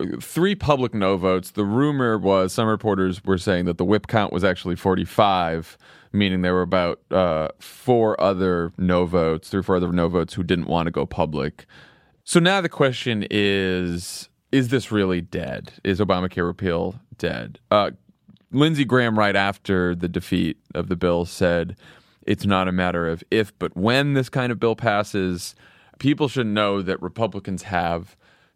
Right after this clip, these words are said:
two more chances to repeal Obamacare before the twenty eighteen elections. Number one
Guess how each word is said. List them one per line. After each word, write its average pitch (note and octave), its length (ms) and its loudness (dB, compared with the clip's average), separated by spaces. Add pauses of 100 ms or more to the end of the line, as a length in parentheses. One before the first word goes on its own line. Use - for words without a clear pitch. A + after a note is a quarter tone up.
(180)
two F#3+ 260 0
more C#3 260 2
chances E2+ 840 -4 (480)
to A2+ 160 0
repeal G#2+ 340 2 (100)
Obamacare F2 760 -2 (120)
before G2+ 380 0
the F2+ 80 -4
twenty F2 320 -4
eighteen E2+ 380 -6
elections. - 600 -10 (800)
Number D3 340 2
one G2+ 640 0